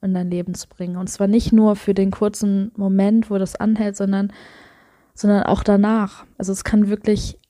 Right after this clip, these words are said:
eine große, einen großen Einfluss darauf haben, wie du lebst. Und auch <laughs> wenn, wenn ich jetzt nicht sagen würde, dass Orgasmen und Sexualität jetzt der Hauptgrund waren, warum ich aus meiner Depression rausgekommen bin,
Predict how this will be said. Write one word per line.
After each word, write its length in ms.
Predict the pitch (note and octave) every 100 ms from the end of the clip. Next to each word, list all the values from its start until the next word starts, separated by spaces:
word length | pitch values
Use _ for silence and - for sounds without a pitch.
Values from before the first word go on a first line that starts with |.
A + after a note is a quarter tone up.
| -
eine 480 | G3+ G3 G3 G3 F#3+
große, 680 | - G#3+ G#3+ - G#3 G3+ G#3 _ _ -
einen 160 | G3
großen 340 | G3 A3 A#3 A#3
Einfluss 420 | - A#3 - G3+
darauf 360 | G3+ F#3+ G3 G#3+
haben, 260 | G3+ G3
wie 100 | G3
du 100 | G3
lebst. 500 | G3 A3 G3+ G#3 -
Und 260 | G3 F#3+ F#3+ - - - _ _ _ _ _
auch 220 | - A3+ -
<laughs> 220 | A3 -
wenn, 120 | C4 - - B3+ B3 -
wenn 160 | A3
ich 160 | G#3+ G3+
jetzt 240 | G3+ -
nicht 200 | B3 C4
sagen 440 | B3+ G#3 G#3+ A3+ G#3+
würde, 260 | G#3 G#3
dass 280 | G3+ G3 G3 - - - - - _ _ _ _ _ _
Orgasmen 640 | G#3 G3+ G3+ A#3+ A#3+ A3 G#3+
und 140 | G3+
Sexualität 800 | G#3 F#3+ G3 F#3+ F#3+ F#3+ - A3
jetzt 440 | G#3 F#3+ - - -
der 140 | F3
Hauptgrund 540 | A3 B3 - G#3+ G#3 -
waren, 320 | F#3 F#3+ G3
warum 200 | F#3 F#3+
ich 120 | -
aus 140 | F#3+
meiner 200 | G3 F#3+
Depression 600 | F#3 G3 - F#3 - A#3+
rausgekommen 640 | A#3+ G3 - G3 - G3 F#3+
bin, 300 | G3 C4